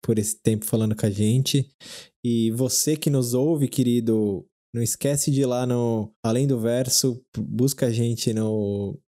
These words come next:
seu tocador preferido, busca aí no tocador que você tá ouvindo, já busca Além do Verso, segue a gente que você vai receber sempre alerta, toda quinta-feira às treze horas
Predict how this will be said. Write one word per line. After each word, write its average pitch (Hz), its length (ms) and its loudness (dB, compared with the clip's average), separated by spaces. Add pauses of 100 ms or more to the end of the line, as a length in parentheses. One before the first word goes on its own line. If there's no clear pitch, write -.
(120)
seu - 180 0
tocador 113 460 0
preferido, 123 880 0
busca 123 320 -2
aí 113 100 2
no 110 140 -2
tocador 131 380 -2
que - 80 -10
você 139 200 -2
tá 139 120 -2
ouvindo, 120 320 0
já 117 120 0
busca 120 400 0
Além 120 140 0
do 113 120 0
Verso, 120 340 0
segue 131 280 2
a 123 80 4
gente 123 380 0
que - 100 -10
você 127 120 -2
vai 117 140 0
receber 117 600 0 (540)
sempre 151 400 2
alerta, 123 460 0
toda 135 320 0
quinta-feira 135 920 -2
às 131 220 -2
treze 135 440 2
horas 117 540 0